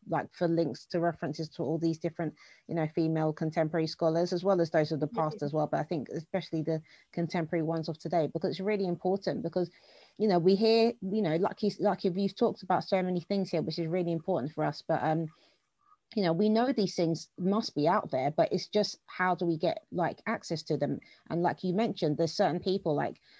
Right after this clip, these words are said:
Speaker 1: you know, that we shouldn't take from, you know what I mean? Like, so we, we don't wanna become, like, confused and think that somebody's,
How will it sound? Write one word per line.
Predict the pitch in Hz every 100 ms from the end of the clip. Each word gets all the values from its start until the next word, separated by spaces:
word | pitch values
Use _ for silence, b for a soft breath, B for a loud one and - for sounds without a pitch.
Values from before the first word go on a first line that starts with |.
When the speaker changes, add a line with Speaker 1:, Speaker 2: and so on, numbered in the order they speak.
| b -
Speaker 1:
you | 185
know, | 143 156
that | 170 - - - _ -
we | 190 185
shouldn't | 214 202 165
take | 185 190
from, | - 135 147 -
you | 160
know | 156
what | 127
I |
mean? | 175 139 139
Like, | 143 -
so | 170 160
we, | - 175
we | 170 185
don't | 190
wanna | 185 180
become, | 180 - 170 160
like, | 147 -
confused | 160 156 175 170 156
and | 151 151 b b -
think | 170 139
that | -
somebody's, | - 170 165 160 160 156 156